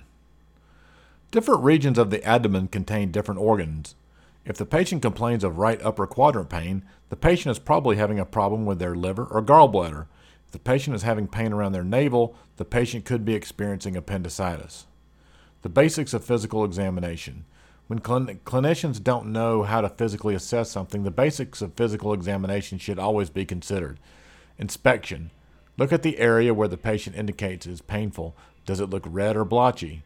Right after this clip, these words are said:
Is it distended or otherwise discolored? A normal finding would indicate the patient's abdomen is neither distended, rigid, or discolored.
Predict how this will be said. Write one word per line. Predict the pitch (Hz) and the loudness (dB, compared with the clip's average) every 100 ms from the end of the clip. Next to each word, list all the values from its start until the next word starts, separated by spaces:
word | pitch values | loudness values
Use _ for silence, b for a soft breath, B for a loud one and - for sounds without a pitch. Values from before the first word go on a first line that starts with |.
| _ | _
Is | - 92 | -8 -6
it | 92 | -6
distended | 90 - 120 120 123 | -8 -6 -2 0 0
or | 107 98 85 | 0 -2 -2
otherwise | 101 107 95 98 98 | 0 0 0 -2 -2
discolored? | 107 104 123 117 90 78 - b b b | -4 -4 0 2 0 -2 -14 b b b
A | - | -4
normal | 110 113 139 160 | 0 2 2 0
finding | - 117 113 110 | -2 0 2 0
would | 101 104 | 0 -2
indicate | 113 107 107 104 | -2 -2 -2 -2
the | 95 | -4
patient's | - 107 110 113 - | -2 -2 -2 -6 -8
abdomen | 101 101 95 95 90 | -6 -4 -4 -6 -6
is | 92 95 85 78 | -6 -6 -8 -8
neither | 92 101 92 | -6 -4 -6
distended, | 85 - 101 101 107 90 | -8 -8 -6 -4 -4 -4
rigid, | 90 85 95 | -4 -4 -6
or | - 98 | -4 -4
discolored. | 87 95 - 107 95 78 | -4 -6 -2 0 0 -4